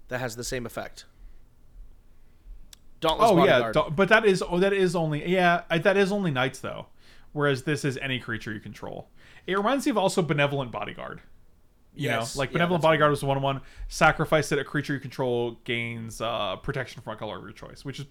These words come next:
Speaker 2: pretty much the same as indestructible when you're using it.
Speaker 1: Yeah.
Speaker 2: Resolute Watchdog was the card I was
Speaker 1: Oh,
Speaker 2: thinking
Speaker 1: that's
Speaker 2: of,
Speaker 1: it.
Speaker 2: yeah.
Speaker 1: Yep, yep, yep.
Speaker 2: I mean, I think this card's fine. I,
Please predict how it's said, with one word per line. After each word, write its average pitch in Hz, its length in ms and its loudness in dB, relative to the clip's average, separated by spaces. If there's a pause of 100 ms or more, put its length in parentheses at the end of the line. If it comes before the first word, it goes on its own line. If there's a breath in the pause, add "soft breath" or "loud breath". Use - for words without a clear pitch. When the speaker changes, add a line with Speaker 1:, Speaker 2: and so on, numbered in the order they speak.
Speaker 2:
pretty 185 160 0
much 113 100 -10
the 117 60 -12
same 120 180 -8
as 117 60 -12
indestructible 113 540 -12
when - 80 -14
you're 55 100 -16
using 55 260 -16
it. - 100 -20 (400)
Speaker 1:
Yeah. 110 200 -14 (840 soft breath)
Speaker 2:
Resolute 175 380 6
Watchdog 123 380 -2
was 113 100 -10
the - 60 -20
card 113 140 -4
I - 40 -2
was 127 80 -4
Speaker 1:
Oh, - 40 -6
Speaker 2:
thinking 113 160 -12
Speaker 1:
that's - 80 -12
Speaker 2:
of, - 80 -14
Speaker 1:
it. - 60 -12
Speaker 2:
yeah. 104 100 -6 (140)
Speaker 1:
Yep, 107 120 -20 (120)
yep, 104 160 -20
yep. 120 120 -20 (180)
Speaker 2:
I 220 60 4
mean, 240 240 -2 (300)
I 247 80 2
think 285 160 -6
this 294 120 -6
card's - 220 2
fine. 131 280 0 (340)
I, 151 380 2